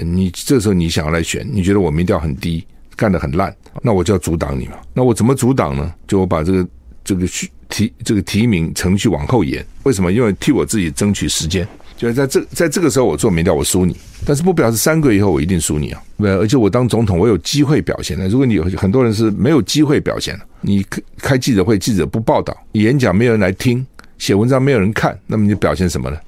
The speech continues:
因为你没有那个职务去表现嘛。那蔡英文是总统啊，又是党主席啊，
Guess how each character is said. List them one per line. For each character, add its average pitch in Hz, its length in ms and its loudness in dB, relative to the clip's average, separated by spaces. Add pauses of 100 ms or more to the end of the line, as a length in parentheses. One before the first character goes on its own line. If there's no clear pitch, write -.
因 113 80 0
为 - 0 -
你 107 120 4
没 113 120 4
有 131 80 2
那 117 80 2
个 113 80 2
职 90 240 0
务 139 160 4
去 - 100 -4
表 - 220 -4
现 - 180 -8
嘛。 - 60 -18 (240)
那 143 100 -2
蔡 170 180 0
英 160 60 2
文 147 80 2
是 139 100 2
总 113 280 2
统 80 180 -2
啊， - 180 -12 (140)
又 151 140 2
是 139 100 2
党 113 260 0
主 104 160 -2
席 - 200 -8
啊， - 80 -16